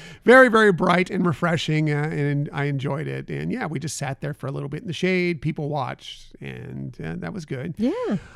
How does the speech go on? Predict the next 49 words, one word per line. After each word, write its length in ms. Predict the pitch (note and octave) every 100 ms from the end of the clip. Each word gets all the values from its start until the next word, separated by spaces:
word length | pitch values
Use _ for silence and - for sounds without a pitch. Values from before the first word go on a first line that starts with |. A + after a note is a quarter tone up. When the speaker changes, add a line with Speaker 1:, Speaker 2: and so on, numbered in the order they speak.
| -
Speaker 1:
Another 340 | G#3 A3 F#4+
thing 180 | D#4+ F4
we 100 | A#3+
did 200 | G3 F#3+
for 80 | G3
the 60 | -
first 340 | - G#3+ A3
time 340 | G3 G3+ G3 E3
is 200 | D#3+ C#3+
we, 220 | F#3 G3
we, 260 | F#3+ G#3 B3+
you 40 |
know, 80 | G3
we 100 | F#3
decided 500 | F3+ G3+ F3 F3+ F#3+
another 280 | F#3 E3 G3
thing 120 | F#3+
we 80 | F#3+
wanna 220 | G3 G#3
do, 300 | F3+ F3 - -
we, 180 | - -
you 140 | C3
know, 40 | G#2
when 160 | G#2
it's 120 | D3+ E3
hot, 360 | A3 A3+ A3 - - -
you 60 | E3
gotta 180 | F3+ E3+
go 180 | D#3+ F3+
in 100 | G3+
the 100 | G#3+
shops 480 | - D4 B3+ B3+ F#3
and 140 | F3
just 200 | F3 -
go 100 | F#3+
check 240 | - F3
'em 80 | G#3
out 160 | G3 G3
because, 280 | F3 F3 D#3+
you 80 |
know, 320 | F3 D#3+ D#3 E3+ D#3+ E3 - -
uh, 60 | -
Walt 340 | D#3+ D3 D3
Disney 260 | E3+ E3 F3
Presents 380 | F3 D#3+ G3+ F#3+
air 160 | B3+ F3+
conditioning. 520 | F#3+ F3 D#3+ D#3+ E3+
Speaker 2:
Right. 340 | A3 A#3 A3
<laughs> 60 | -